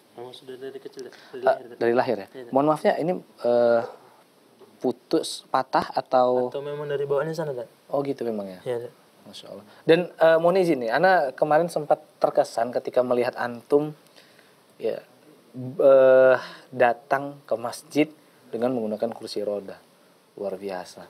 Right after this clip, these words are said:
Speaker 2: Boleh perkenalan lebih jauh lagi nih, Pak Ustadz?
Speaker 1: Hmm, perkenalkan, nama saya
Speaker 2: Ya.
Speaker 1: Syafarudin Damanik.
Speaker 2: Heeh.
Speaker 1: Asal saya dari Riau, Ustadz.
Speaker 2: Dari Riau, ya? Tapi
Speaker 1: Iya, Ustadz.
Speaker 2: katanya dulu lahir Tebing Tinggi?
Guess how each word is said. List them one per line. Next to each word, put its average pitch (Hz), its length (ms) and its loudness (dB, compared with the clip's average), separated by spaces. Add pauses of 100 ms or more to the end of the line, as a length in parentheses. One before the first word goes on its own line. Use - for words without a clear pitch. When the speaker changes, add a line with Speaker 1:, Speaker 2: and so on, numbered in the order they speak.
(1400)
Speaker 2:
Boleh 170 340 6
perkenalan 170 800 0
lebih 165 400 2
jauh 151 240 6
lagi 160 180 2
nih, 170 160 -4
Pak 151 80 4
Ustadz? 151 240 2 (880)
Speaker 1:
Hmm, - 560 -18
perkenalkan, 117 400 -4
nama 143 240 0
saya 131 160 -4
Speaker 2:
Ya. 127 80 -2
Speaker 1:
Syafarudin 120 480 -6
Damanik. 113 400 -4 (240)
Speaker 2:
Heeh. 123 320 -6
Speaker 1:
Asal 120 160 -2
saya 139 160 2
dari 131 240 0
Riau, 131 240 2
Ustadz. 113 160 -6 (160)
Speaker 2:
Dari 120 160 4
Riau, 117 320 4
ya? 90 160 -12 (240)
Tapi 214 160 2
Speaker 1:
Iya, 247 80 4
Ustadz. - 0 -
Speaker 2:
katanya 247 240 0
dulu 233 240 4 (400)
lahir 214 240 2
Tebing 147 240 -4
Tinggi? 120 240 -10